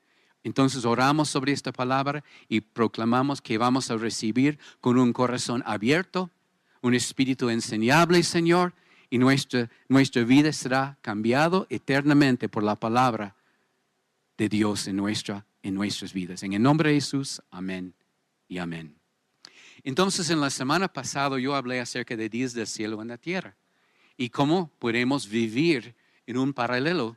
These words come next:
con los cielos aquí en la tierra. Am,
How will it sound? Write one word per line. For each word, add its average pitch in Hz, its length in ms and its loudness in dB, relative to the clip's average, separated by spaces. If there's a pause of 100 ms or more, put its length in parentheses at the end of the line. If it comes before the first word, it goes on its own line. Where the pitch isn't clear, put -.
con 110 160 -6
los 107 120 -6
cielos 139 340 -4
aquí 107 200 -10
en 101 80 -8
la 107 100 -8
tierra. 151 380 -10 (1600)
Am, 104 380 -4